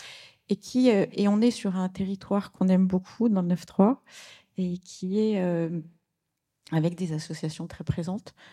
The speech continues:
Euh, voilà, puisqu'on fait de l'initiation collégien, lycéen également, qui sont données par nos anciens, qui nous permet de les salarier. Et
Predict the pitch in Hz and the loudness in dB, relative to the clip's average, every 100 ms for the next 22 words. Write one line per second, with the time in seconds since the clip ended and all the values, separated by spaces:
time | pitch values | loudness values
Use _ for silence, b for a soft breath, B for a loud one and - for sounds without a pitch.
0 | b b - 151 151 156 - 160 - 185 | b b -10 -8 -8 -10 -12 -10 -6 -4
1 | 190 190 - 170 - 196 - 180 175 185 | 0 0 0 -2 0 -2 0 -2 -2 -4
2 | 180 180 - 175 170 170 156 160 - _ | -6 -8 -8 -6 -4 -2 -2 -2 -6 _
3 | _ _ _ _ _ - 185 - 180 170 | _ _ _ _ _ -8 -6 -4 -4 -2
4 | 165 180 - _ _ _ _ _ _ 214 | -4 -6 -8 _ _ _ _ _ _ 2
5 | 196 185 180 160 - 170 180 _ _ _ | 2 2 0 -4 -10 -18 -20 _ _ _
6 | _ - 180 175 180 180 180 170 170 _ | _ -10 -8 -2 -2 -2 -4 -6 -12 _
7 | _ 196 185 175 160 156 151 160 - b | _ 0 0 -2 -8 -8 -8 -10 -14 b
8 | b b b _ - 190 196 | b b b _ -4 -2 -2